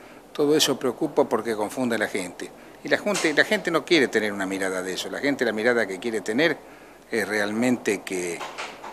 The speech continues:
la mirada que quiere tener la gente es que quiere trabajo, quiere paz,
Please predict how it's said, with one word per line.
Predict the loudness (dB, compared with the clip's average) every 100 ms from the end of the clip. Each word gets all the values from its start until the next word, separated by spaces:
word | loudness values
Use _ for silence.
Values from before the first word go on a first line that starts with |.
| -18 -20 -20 -20 -20 -20 -20 -12
la | -6 -2
mirada | 2 6 6
que | 4
quiere | 2 2
tener | 2 2 4
la | 2
gente | 2 -2 0 -2
es | -2
que | -4 -4 -2 -4 -4 -8 -12 -20 -20 -20 -20 -20 -20 -20 -20 -20 -20 -20 -20 -20 -20 -20 -2
quiere | 6 6
trabajo, | 8 10 10 6 -4 -6 -20 -20 -20 -20 -20 0
quiere | 6 6
paz, | 8 8 8 -2